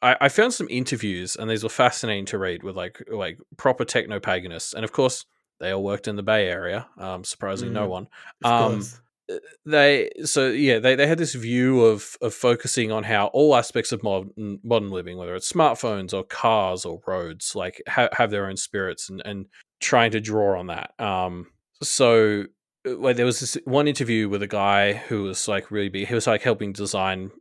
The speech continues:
Speaker 1: core parts of the internet and stuff in the early nineties, and he was talking about how the, the spirit world in, in his sort of branch of animism is, you know, just a projection of human thought and imagination.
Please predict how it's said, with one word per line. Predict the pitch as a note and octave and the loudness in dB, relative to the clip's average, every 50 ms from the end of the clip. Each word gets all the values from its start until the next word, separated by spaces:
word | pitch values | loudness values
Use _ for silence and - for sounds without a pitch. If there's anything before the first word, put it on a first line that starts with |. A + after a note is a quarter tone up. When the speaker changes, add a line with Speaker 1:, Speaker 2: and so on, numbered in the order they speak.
| _ _ _ _ - | _ _ _ _ -8
Speaker 1:
core | - - A2+ G#2 F#2 | -2 0 0 0 2
parts | - G#2+ F#2 F2 - - - | 0 0 0 0 -2 -4 -8
of | G2+ - | -8 -8
the | - F2+ F2+ | -8 -10 -8
internet | F#2+ F#2 - - F#2 F2 - | -8 -8 -10 -10 -10 -10 -10
and | - - | -8 -8
stuff | - - F2+ E2+ - - | -6 -4 -6 -6 -6 -8
in | F#2 F2+ | -10 -10
the | F2 - - | -10 -10 -8
early | G2 F#2+ F#2 F2+ F2 | -6 -6 -6 -8 -8
nineties, | E2+ F2 E2+ F2 E2 - - B1 B1+ - - - _ _ _ _ _ _ | -10 -10 -12 -12 -12 -12 -14 -14 -14 -14 -16 -18 _ _ _ _ _ _
and | - G2+ | -10 -10
he | G2 | -8
was | F#2+ G2 - | -8 -6 -4
talking | - C3 G#2+ - - G#2+ G2 | -2 -2 -2 -2 -4 -8 -6
about | F#2+ G2 F#2+ F#2 F2+ - - | -4 -2 -2 -2 -2 -4 -6
how | - - G2 F#2 F2 E2+ E2+ E2+ F2 - _ _ _ _ _ - | -6 -2 -2 0 0 0 -2 -2 -4 -8 _ _ _ _ _ -16
the, | A2 A2 G#2 G#2 | -14 -10 -10 -8
the | G2+ A2+ A2+ | -4 -4 -4
spirit | - - - - F3+ F3+ D#3 - | -4 -2 2 4 4 6 4 4
world | C3+ A#2+ A#2 A2+ A2 G#2+ G2+ | 4 4 4 4 4 2 0
in, | G#2+ G2+ G2 F#2+ F#2 - | -2 -4 -6 -6 -10 -10
in | - G#2 G2+ | -10 -10 -10
his | G2 - A2+ G2+ - - | -8 -8 -8 -8 -8 -10
sort | G#2+ G2+ G2 | -10 -10 -10
of | F#2+ G2+ | -8 -6
branch | G2 G2 G2 - G#2+ | -6 -6 -6 -6 -8
of | F#2+ G2 - - | -10 -10 -8 -4
animism | A2+ A2+ A2+ G#2+ G#2 G#2 G2+ G2 G2 F#2 F2+ E2+ E2+ - _ D2 _ _ | -2 -2 -2 -2 -4 -6 -6 -8 -10 -12 -12 -14 -16 -18 _ _ _ _
is, | - A2 G#2 G2 - - - | -12 -12 -10 -10 -10 -8 -8
you | A#2 A2 | -8 -6
know, | G#2 G2 | -6 -8
just | F#2 - A2 G#2+ - - | -8 -8 -8 -8 -8 -8
a | A2 | -10
projection | - - A2+ A2 A2 G#2+ G#2 - - A#2 G2+ | -8 -8 -4 0 0 0 0 -2 -4 -8 -8
of | F#2+ - | -8 -8
human | - B2 G#2+ G2+ G2 | -8 -8 -8 -8 -10
thought | - - - - A2 G2 G2 - - | -12 -10 -4 -2 -2 -2 -2 -4 -6
and | G#2 G2 F#2+ | -8 -10 -8
imagination. | F#2 F#2+ F#2+ G2 - A#2 A#2 A2 G2 - - - F2 | -6 -6 -6 -6 -4 -2 -2 -2 -2 -4 -6 -12 -14